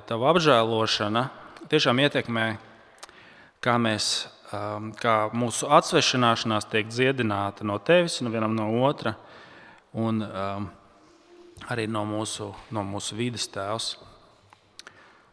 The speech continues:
Lūdzam, lūdzam to, ā, tiešām ar savu svēto garu, Kungs, lūdzu mūsu uzrunā.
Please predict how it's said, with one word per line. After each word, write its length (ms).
Lūdzam, 380
lūdzam 480
to, 220
ā, 160
tiešām 320
ar 120
savu 200
svēto 400
garu, 320
Kungs, 240
lūdzu 300
mūsu 260
uzrunā. 380